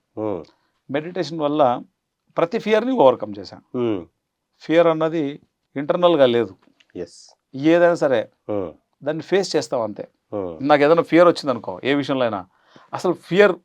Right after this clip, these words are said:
Speaker 2: అంటే దాన్ని ఎక్స్పీరియన్స్ చేయడానికి దాన్నే చేస్తా ఫస్ట్.
Speaker 1: Hmm.
Speaker 2: ఏది భయపడతానో అదే చేసి పడేస్తా ఫస్ట్.
Speaker 1: ఓకే.
Speaker 2: అంటే ధ్యానం అంత ఎనర్జీని తీసుకొస్తది.
Speaker 1: తీసుకొస్తది.
Speaker 2: నాకు చ-, శ్మశానం అంటే చచ్చేంత భయం.
Speaker 1: Hmm.
Speaker 2: అసలు అటువైపు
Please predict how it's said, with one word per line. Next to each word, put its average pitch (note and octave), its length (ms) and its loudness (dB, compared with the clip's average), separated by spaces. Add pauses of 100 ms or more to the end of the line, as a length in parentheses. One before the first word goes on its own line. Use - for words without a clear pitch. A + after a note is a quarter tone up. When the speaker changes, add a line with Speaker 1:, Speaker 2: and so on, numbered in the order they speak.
(120)
Speaker 2:
అంటే D#3+ 200 4
దాన్ని D#3+ 240 6
ఎక్స్పీరియన్స్ F#3 500 2
చేయడానికి E3+ 260 4
దాన్నే D#3+ 280 4
చేస్తా D3+ 220 2
ఫస్ట్. - 260 -12 (400)
Speaker 1:
Hmm. A2+ 200 -2 (260)
Speaker 2:
ఏది D#3 180 2
భయపడతానో E3 480 6
అదే F#3+ 180 6
చేసి D#3+ 100 0
పడేస్తా C3 320 0
ఫస్ట్. - 260 -16 (340)
Speaker 1:
ఓకే. - 280 -14 (260)
Speaker 2:
అంటే D#3+ 140 -4
ధ్యానం D#3 420 4
అంత D#3+ 180 4
ఎనర్జీని D#3+ 460 2
తీసుకొస్తది. C3 460 -8 (100)
Speaker 1:
తీసుకొస్తది. C#3 460 -4
Speaker 2:
నాకు D3 60 -2
చ-, - 260 -14
శ్మశానం F#3 440 -2
అంటే F3 140 -4
చచ్చేంత B2+ 400 -6
భయం. B2+ 340 -2 (220)
Speaker 1:
Hmm. G2+ 200 -4
Speaker 2:
అసలు F3 140 -2
అటువైపు D3+ 300 -2